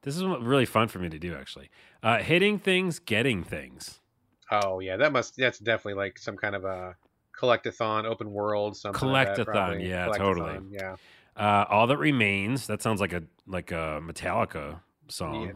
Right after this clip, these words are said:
Speaker 2: I, I
Speaker 1: might
Speaker 2: think
Speaker 1: be.
Speaker 2: that is an album, I believe.
Speaker 1: <laughs> Yeah.
Speaker 2: Yeah.
Speaker 1: Carlos Shoots good. I,
Speaker 2: I
Speaker 1: I was
Speaker 2: mean
Speaker 1: very proud of myself, I think, 'cause of, um, what's that damn game?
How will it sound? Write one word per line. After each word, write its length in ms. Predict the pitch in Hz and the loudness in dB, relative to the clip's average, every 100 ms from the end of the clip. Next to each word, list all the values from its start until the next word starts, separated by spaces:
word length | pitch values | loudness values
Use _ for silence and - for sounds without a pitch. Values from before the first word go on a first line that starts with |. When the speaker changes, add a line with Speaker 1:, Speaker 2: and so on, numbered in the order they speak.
| 110 | 0
Speaker 2:
I, 60 | 120 | 4
I 20 | |
Speaker 1:
might 180 | 98 147 | 6 6
Speaker 2:
think 100 | 135 | 6
Speaker 1:
be. 40 | |
Speaker 2:
that 120 | 110 110 | 6 6
is 180 | 175 | 6
an 80 | 123 | 4
album, 340 | 101 127 104 90 | 0 0 -2 -6
I 80 | |
believe. 400 | 90 92 90 90 - | -10 -10 -10 -12 -14
Speaker 1:
<laughs> 20 | |
Yeah. 220 | 131 98 | -14 -6
Speaker 2:
Yeah. 180 | 101 90 - - - - - _ | -6 -6 -14 -20 -20 -20 -20 _
Speaker 1:
Carlos 340 | - 156 170 - | 2 4 4 2
Shoots 360 | - 175 - | 2 0 0
good. 360 | - 87 90 120 - _ _ _ _ _ _ - - | -2 -2 -2 -6 -10 _ _ _ _ _ _ -20 -2
I, 80 | 107 | 2
Speaker 2:
I 20 | |
Speaker 1:
I 200 | 113 104 | 4 4
was 220 | 110 104 95 | 4 4 2
Speaker 2:
mean 60 | |
Speaker 1:
very 160 | 117 139 | 2 2
proud 240 | - 131 | 4 4
of 40 | 127 | 4
myself, 360 | 104 - 95 92 | 2 2 0 0
I 60 | |
think, 200 | 90 92 | -4 -6
'cause 240 | - 95 90 | -2 -2 2
of, 220 | 92 85 | 0 2
um, 500 | 87 87 87 82 82 - - - - _ - | 0 0 -2 -4 -8 -12 -12 -20 -20 _ -8
what's 160 | 104 - | -6 -4
that 220 | 110 107 | -4 -4
damn 240 | 98 101 | -8 -6
game? 440 | 87 90 98 98 | -6 -4 -2 -4